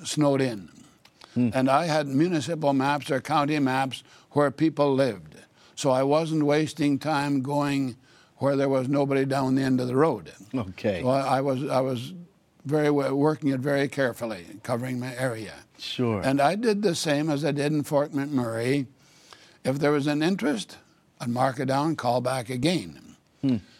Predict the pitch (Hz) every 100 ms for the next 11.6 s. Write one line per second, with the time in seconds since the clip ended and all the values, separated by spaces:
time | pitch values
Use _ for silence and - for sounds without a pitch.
0 | _ _ - 127 135 135 151 - 160 147
1 | 131 131 151 180 220 226 175 - 135 131
2 | 143 156 220 165 113 - _ _ _ 147
3 | 127 143 139 123 120 _ _ _ _ _
4 | - - 131 139 151 165 156 - 208 -
5 | 233 - 117 123 143 165 226 196 117 104
6 | 98 82 - _ 107 92 - 127 120 117
7 | 123 120 120 123 117 - 127 110 120 113
8 | - 127 120 120 117 117 120 117 123 123
9 | 143 - - 101 - _ - - 123 110
10 | 85 - - _ _ _ _ _ _ _
11 | - 180 220 180 226 -